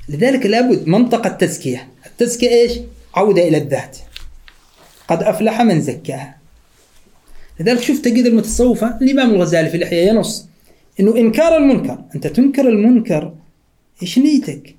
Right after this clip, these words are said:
نوع من إخراج الفرعون الذي في داخلك على الآخرين؟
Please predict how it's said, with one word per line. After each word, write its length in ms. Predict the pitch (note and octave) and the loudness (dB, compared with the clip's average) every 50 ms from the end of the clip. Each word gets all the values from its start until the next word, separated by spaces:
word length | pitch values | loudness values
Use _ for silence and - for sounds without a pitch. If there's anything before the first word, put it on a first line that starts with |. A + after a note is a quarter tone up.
| _ _ _ | _ _ _
نوع 260 | D#3 D3 E3+ F#3 F3 D#3 | -4 0 0 0 0 0
من 160 | D#3+ D#3+ D#3 | -2 -4 -4
إخراج 420 | D#3 - - F3+ F#3 F#3 E3 D#3+ | -6 -4 -2 0 0 0 2 0
الفرعون 1080 | F3 D3+ D3+ D3 C#3+ C#3 C#3 C#3 C#3 C3+ - C#3 - - - D#3+ D#3 D3 E3+ G#3 A3 G3+ | 0 0 0 0 -2 -2 -6 -6 -8 -12 -16 -18 -16 -6 -4 -4 -2 0 0 0 2 2
الذي 280 | F3+ E3+ F3 F3+ F3+ F3+ | 2 0 0 0 -2 -4
في 160 | - F3+ F3 | -4 -4 -2
داخلك 440 | E3 G#3+ C4+ C4+ - C#4 B3+ - - | 0 0 0 0 -2 -2 -4 -4 -4
على 140 | F3+ F3 E3+ | -4 -4 -2
الآخرين؟ 640 | F3 F3+ F3 D#3+ - F#3+ A3 C#4+ E4+ D4+ - - | 0 0 -2 0 0 -2 -2 0 -2 -2 -4 -8